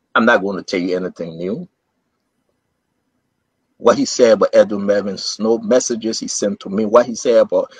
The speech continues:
about, uh, how you call him, Chairman Moba Modu, how Chairman Modu begged, he sent me the text messages that he wanted to come and talk to Adam White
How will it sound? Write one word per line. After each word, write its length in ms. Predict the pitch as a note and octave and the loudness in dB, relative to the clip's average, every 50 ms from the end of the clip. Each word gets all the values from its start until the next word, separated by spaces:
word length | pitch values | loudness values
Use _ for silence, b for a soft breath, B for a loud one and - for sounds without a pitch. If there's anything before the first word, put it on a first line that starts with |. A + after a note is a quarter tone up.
| B B B - | B B B 0
about, 340 | G#2 F#2+ G#2 G#2 G2+ - G#2 | 2 6 6 6 6 6 6
uh, 200 | G2+ G2+ G2+ G2 | 6 6 6 6
how 100 | - A#2 | 4 2
you 180 | A#2 G#2+ G#2+ | 0 0 -4
call 300 | - - - B2+ G#2+ G2+ | -8 0 2 4 4 4
him, 300 | F#2 G#2 G2 G2 F#2+ F#2+ - _ _ _ _ _ _ _ _ _ _ _ _ _ _ _ _ _ | 2 0 -6 -6 -8 -10 -14 _ _ _ _ _ _ _ _ _ _ _ _ _ _ _ _ _
Chairman 400 | _ - B2+ A#2+ A2+ A2 G#2+ G#2 | _ 2 4 4 4 4 2 0
Moba 340 | G2 G2 G#2+ A#2 A#2 A#2 A2 | 0 0 0 4 4 4 4
Modu, 480 | G2 F#2+ G2+ G2 F#2+ G#2+ A#2 C3 F3 - _ _ _ _ _ _ _ _ _ _ | 4 0 -4 -4 -2 -2 -4 -4 -6 -8 _ _ _ _ _ _ _ _ _ _
how 140 | _ - C3 C3 | _ 0 0 0
Chairman 360 | - - C3 A#2 A2 G#2+ G#2 | 2 2 2 2 2 0 2
Modu 320 | G#2 G#2 G#2 A2+ G#2+ G2 G2+ _ - | 2 2 0 0 -4 -6 -10 _ 2
begged, 400 | - A2+ A#2+ A#2 B2+ C#3 C3+ - | 4 6 6 6 4 2 0 -2
he 140 | - A#2 | -10 -12
sent 260 | G#2+ - - C3 A#2 A#2 | -12 -4 -2 0 0 0
me 60 | A#2 | -2
the 100 | G#2+ G2+ | -4 -6
text 320 | - - A#2+ G#2+ - - | -4 -4 -4 -4 -4 -6
messages 580 | G#2 G#2+ G#2+ G#2+ - A2+ G#2 A#2 A#2 C#3 - _ _ _ _ _ _ _ _ _ _ _ _ _ _ | -4 -4 -4 -4 -6 -10 -8 -6 -8 -8 -10 _ _ _ _ _ _ _ _ _ _ _ _ _ _
that 100 | - - | -4 -2
he 80 | A2+ A2+ | -2 4
wanted 240 | A2+ A#2 A#2+ A#2+ | 4 4 4 4
to 80 | A2 A2+ | 0 -2
come 260 | - - B2+ A#2 A2+ | 0 0 2 2 2
and 80 | G#2+ - | -2 -2
talk 180 | - B2 A2+ - | -4 -4 -2 -2
to 100 | A2 - - | -6 -4 0
Adam 320 | A#2 A#2 A2+ A#2 A#2+ A2+ | 0 0 0 0 -4 -4
White 320 | G#2 F#2+ - B2 C#3 - | -4 -4 -4 -4 -4 -6